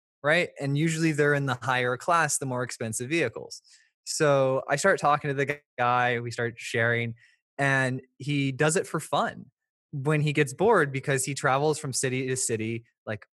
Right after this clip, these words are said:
uh, from continent to continent, and Uber's in many places, and so what he'll do is whatever, wherever he's at, he will, you know, go out and run some Ubers just to make some, meet some interesting people and to hear some stories.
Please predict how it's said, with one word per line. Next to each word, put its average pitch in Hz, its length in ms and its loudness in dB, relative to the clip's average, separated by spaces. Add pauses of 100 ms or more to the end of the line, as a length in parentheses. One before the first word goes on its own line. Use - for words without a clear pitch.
(240)
uh, 120 460 -2
from 113 140 -6
continent 127 440 -4
to 139 60 -4
continent, 110 560 -6 (300)
and 123 360 -2
Uber's 143 460 0 (180)
in 131 200 -4
many 120 240 -2
places, 120 640 -4
and 131 80 -4
so 123 180 -2
what 110 160 -2
he'll 131 180 -2
do 113 320 -4
is 113 220 -6
whatever, 113 500 -4
wherever 117 260 -4
he's 127 180 -2
at, 113 320 0
he 110 180 -10
will, 110 380 -6 (400)
you 123 80 -8
know, 107 100 -6
go 110 200 0
out 117 280 2
and 113 220 -8 (120)
run 123 220 -4
some 131 180 -4
Ubers 131 580 -2
just - 280 -6
to 127 240 2
make 123 200 -6
some, 120 300 -6
meet 131 120 -8
some 123 180 -6
interesting 123 340 -8
people 123 340 -8
and 120 120 -6
to 113 60 -6
hear 107 140 -4
some 127 140 -10
stories. - 540 -6